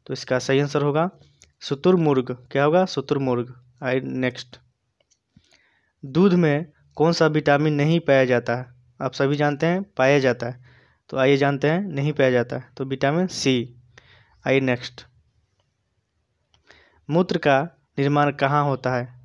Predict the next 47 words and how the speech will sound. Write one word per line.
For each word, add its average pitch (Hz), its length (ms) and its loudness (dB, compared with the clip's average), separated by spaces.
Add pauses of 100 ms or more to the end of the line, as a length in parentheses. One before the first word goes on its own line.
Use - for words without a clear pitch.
आप 143 220 0
देख 151 140 2
रहे 151 100 0
हैं 143 60 -2
एग्जाम 139 260 0
बिहार, 156 280 0 (440)
नए 135 100 0
हैं 143 140 0
तो 143 80 0
चैनल 139 240 -2
को 160 120 0
सब्सक्राइब 139 380 -2
कर 135 120 -4
लीजिए। 139 320 -2 (540)
तो 139 160 -4
वृक्क 143 340 -2
में। 120 200 -4
क्या 135 260 -4
होता 143 160 0
है? 165 60 6
वृक्क 147 280 -2
में 139 120 -2
पाया 120 180 0
जाता 117 260 -4
है। - 260 -18
आइए 131 140 -2
नेक्स्ट। 123 440 -8 (1700)
इंद्रधनुष 170 580 4
के 147 140 2
बीच 143 420 -2 (280)
का 143 140 4
रंग 143 260 2 (140)
क्या 151 140 4
होता 139 320 2
है? 123 300 -4 (320)
इंद्रधनुष 160 640 0
के 131 180 0
बीच 156 340 0
का 147 100 2
रंग 139 220 -2
क्या 127 140 0
होता 120 320 -2
है? 120 200 -14 (540)
तो 135 80 -8
क्या 139 160 -2
होता 139 220 0
है? 180 160 0